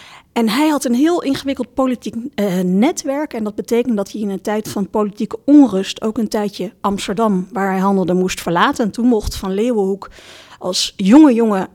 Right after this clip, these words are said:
ehm, de financiën overnemen. En die William Davidson heeft interessante en vreemde en spionerende omwentelingen gemaakt.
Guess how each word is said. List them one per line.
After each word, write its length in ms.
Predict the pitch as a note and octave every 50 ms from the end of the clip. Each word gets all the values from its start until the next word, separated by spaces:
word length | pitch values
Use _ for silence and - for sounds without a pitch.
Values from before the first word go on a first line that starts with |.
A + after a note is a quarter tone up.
| _ _
ehm, 440 | - G#3 F#3 F3+ F3 F3 E3+ E3+ E3+
de 100 | D#3+ F3
financiën 560 | - - F#3+ F#3+ G3 B3 C#4+ - - C4+ -
overnemen. 600 | - A#3+ A#3+ B3 C4 A#3+ A#3+ A#3 A#3 A#3+ C4 D#4 - - - _ _ _ _ - - - - - - - - - - _
En 180 | - - B3 B3+
die 240 | B3+ C4 C4 - -
William 300 | - C#4 C#4 C4+ B3+ B3
Davidson 480 | A#3+ C#4 D4+ D4 C#4+ B3+ - D4 C#4 A#3
heeft 360 | B3 C4 B3+ - - - - - - - - - -
interessante 560 | - G3+ A#3+ - - - - F4+ F4+ E4 D#4
en 160 | - C4+ B3
vreemde 440 | G#3+ A#3+ B3+ D4 E4 E4+ D#4+ D4 C4
en 160 | C4 C4 C4
spionerende 880 | C4 - - D4 B3 B3+ B3+ A#3+ B3+ D4+ E4+ E4+ C#4+ C4 A3+ G#3+ B3 -
omwentelingen 800 | - D#4 E4+ D4+ A3+ G3+ G#3 F#3+ F3+ - - E3+ E3+ E3+ E3+ E3
gemaakt. 640 | E3 - F#3+ E3+ E3+ G3+ D4 - - - - - -